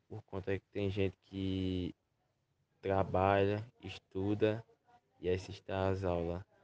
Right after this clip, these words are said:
Aí nem todos ainda conseguiram desenvolver um calendário específico e ho-, e cargas horárias certas.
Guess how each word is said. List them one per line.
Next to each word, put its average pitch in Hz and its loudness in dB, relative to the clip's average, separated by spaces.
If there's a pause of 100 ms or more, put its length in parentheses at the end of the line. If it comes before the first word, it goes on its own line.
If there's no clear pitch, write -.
(520)
Aí 87 -2
nem 110 2
todos 110 0
ainda 104 4
conseguiram 101 -6
desenvolver 104 2 (560)
um 98 -8
calendário 98 4
específico 98 -4
e 90 -2
ho-, 98 4
e 92 -6
cargas 101 0
horárias 98 2
certas. - -6